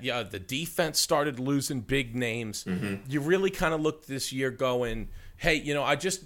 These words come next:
Speaker 1: wanna see something out of Zach Wilson. I don't really care what it is as long as I get some good out of it." Uh, Zell, what's your perspective on it now after that loss?
Speaker 2: So, I mean, I know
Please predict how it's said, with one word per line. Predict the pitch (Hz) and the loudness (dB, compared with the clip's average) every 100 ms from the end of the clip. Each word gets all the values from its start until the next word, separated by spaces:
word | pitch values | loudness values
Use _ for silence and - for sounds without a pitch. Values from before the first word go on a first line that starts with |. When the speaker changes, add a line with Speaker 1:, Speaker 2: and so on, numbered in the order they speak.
| 147 | -6
Speaker 1:
wanna | 139 147 | -2 0
see | - - 139 | 0 -2 -2
something | - - 139 143 143 139 | 0 2 0 0 -2 0
out | 135 | 0
of | 131 | 0
Zach | 131 135 139 | -2 -2 -2
Wilson. | 131 - 123 | -2 -2 0
I | |
don't | 147 | 0
really | 165 165 | -2 -4
care | - 127 143 | -4 0 2
what | 139 123 | 4 2
it | 117 | 2
is | 131 117 | 2 0
as | 104 | -4
long | 127 | -4
as | 123 | -2
I | 123 | -2
get | 113 - | -2 -2
some | - 131 120 117 104 | 0 0 -2 -4 -6
good | 107 117 123 | 0 2 2
out | 131 139 | 2 0
of | 139 | 0
it." | 80 - - - - | -4 -6 -20 -20 -4
Uh, | 123 120 113 | -2 -2 -2
Zell, | 131 151 | 0 0
what's | 147 180 - | 0 -4 -4
your | 185 | -6
perspective | 180 165 - 151 - 143 131 | -6 -6 0 0 0 -4 0
on | 131 | 0
it | 123 | -2
now | 127 131 123 | 0 0 2
after | 117 - | 0 -2
that | 107 98 | -4 -2
loss? | 110 107 - - - - - - - - | 0 -2 -2 -12 -18 -20 -20 -20 -18 -2
Speaker 2:
So, | - 135 135 127 120 113 - - - | 4 8 8 8 6 4 -4 -14 -8
I | 120 | -4
mean, | 131 120 | 0 2
I | 113 | 2
know | 135 117 104 92 | 4 4 2 -4